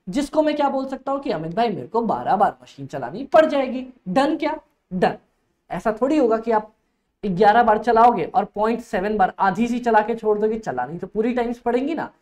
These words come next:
तो बारह अपने पास answer आ जाएगा। तो answer will be बारह ए। चलो अब match कर लेंगे आईसीआई से,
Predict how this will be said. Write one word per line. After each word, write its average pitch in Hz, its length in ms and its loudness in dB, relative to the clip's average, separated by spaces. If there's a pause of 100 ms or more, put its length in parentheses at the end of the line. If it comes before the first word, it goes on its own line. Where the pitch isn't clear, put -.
(240)
तो 320 80 2
बारह 180 400 2
अपने 165 260 0
पास 156 220 -4
answer 170 440 -6
आ 139 120 -2 (120)
जाएगा। 120 560 -4 (380)
तो - 180 -14
answer 262 340 -2
will 240 200 -2
be 247 120 -2 (420)
बारह 190 520 2 (1400)
ए। 185 260 -2 (840)
चलो 226 220 -2 (180)
अब 240 180 -2
match 247 260 -2
कर 302 140 2
लेंगे 294 220 0
आईसीआई 247 460 -2
से, 269 180 -12